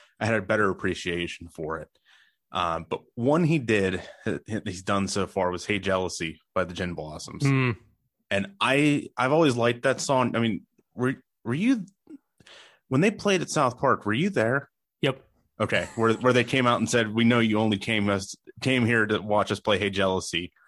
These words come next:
Speaker 2: Yeah, and then the show got rained out.
Speaker 1: Yeah.
Speaker 2: We never got to hear Hey Jealousy.
Speaker 1: We never did.
Speaker 2: <laughs>
Speaker 1: <laughs> We got to hear two or three of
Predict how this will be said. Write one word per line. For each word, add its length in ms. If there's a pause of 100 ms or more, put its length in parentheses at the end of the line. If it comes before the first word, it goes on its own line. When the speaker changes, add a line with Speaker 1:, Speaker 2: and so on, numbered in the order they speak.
(120)
Speaker 2:
Yeah, 180
and 100
then 240 (120)
the 80
show 240
got 180
rained 240
out. 240 (180)
Speaker 1:
Yeah. 200
Speaker 2:
We 60
never 120
got 160
to 100
hear 160
Hey 160
Jealousy. 580
Speaker 1:
We 220
never 240
did. 380
Speaker 2:
<laughs> 100
Speaker 1:
<laughs> 800
We 80
got 160
to 80
hear 200
two 260
or 100
three 320
of 140